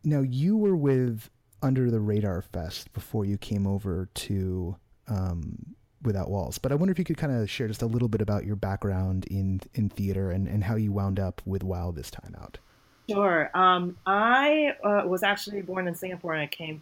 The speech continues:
Speaker 2: to, uh, the U S for college. And after college, I went straight to New York and, uh, found the Public Theater and the Under the Radar Festival, and I was with them for, uh,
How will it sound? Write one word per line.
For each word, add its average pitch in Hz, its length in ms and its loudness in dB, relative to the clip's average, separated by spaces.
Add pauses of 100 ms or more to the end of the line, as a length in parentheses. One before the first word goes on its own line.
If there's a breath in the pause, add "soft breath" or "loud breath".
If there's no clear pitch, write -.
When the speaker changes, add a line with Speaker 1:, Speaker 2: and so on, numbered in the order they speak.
Speaker 2:
to, 147 480 -6
uh, 143 140 -4
the 143 140 -8
U 147 140 -8
S 147 80 -16
for 143 120 -18
college. 139 680 -8
And 143 160 -16
after 143 220 -10
college, 147 400 -4
I 143 60 -2
went 143 200 -8
straight - 300 -12
to 160 80 -14
New 147 100 -12
York 131 400 -12 (520)
and, 147 540 0
uh, 143 280 -2 (480)
found 196 280 6
the - 60 2
Public 180 380 -2
Theater 165 420 -6 (180)
and 147 220 -12
the 147 140 -8
Under 156 180 -4
the 147 100 -8
Radar 143 260 -4
Festival, 139 540 -12
and 143 120 -10
I 139 80 -8
was 143 180 -8
with 151 140 -16
them 139 260 -12
for, 135 300 -12 (440 soft breath)
uh, 135 340 -2